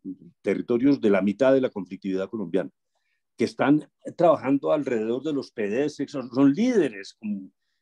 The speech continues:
eh, líderes sociales, líderes al, al,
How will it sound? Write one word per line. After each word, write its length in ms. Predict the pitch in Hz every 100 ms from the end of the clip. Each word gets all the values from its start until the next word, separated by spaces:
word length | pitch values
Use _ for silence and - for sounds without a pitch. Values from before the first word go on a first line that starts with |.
| _
eh, 260 | 104 92 90
líderes 400 | - 101 135 143
sociales, 540 | - 104 139 143 147 127
líderes 600 | 123 143 147 135 107 104
al, 200 | - - -
al, 340 | 92 92